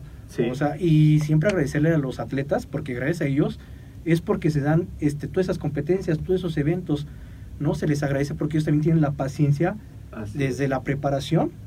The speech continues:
Speaker 2: toda la preparación que ellos hacen desde meses atrás, o algunos hasta años,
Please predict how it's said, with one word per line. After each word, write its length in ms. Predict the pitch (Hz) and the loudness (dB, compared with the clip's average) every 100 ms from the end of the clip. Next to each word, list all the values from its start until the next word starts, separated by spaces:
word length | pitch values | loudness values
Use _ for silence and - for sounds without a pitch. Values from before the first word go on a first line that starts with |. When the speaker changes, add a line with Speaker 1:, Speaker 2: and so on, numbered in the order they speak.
| - - - - | -16 -18 -8 0
Speaker 2:
toda 140 | 240 | 2
la 60 | 294 | 2
preparación 400 | 180 151 131 151 | 0 -2 0 2
que 80 | 160 | 4
ellos 140 | 156 | 4
hacen 100 | 160 | 2
desde 220 | 131 123 | 0 0
meses 260 | 127 135 151 | -4 -4 -4
atrás, 400 | - 123 - - - | -2 -2 -4 -6 -12
o 100 | 120 | -10
algunos 320 | 117 131 156 | -6 -2 0
hasta 240 | - - 123 | 0 -4 -6
años, 320 | 127 156 | -2 -2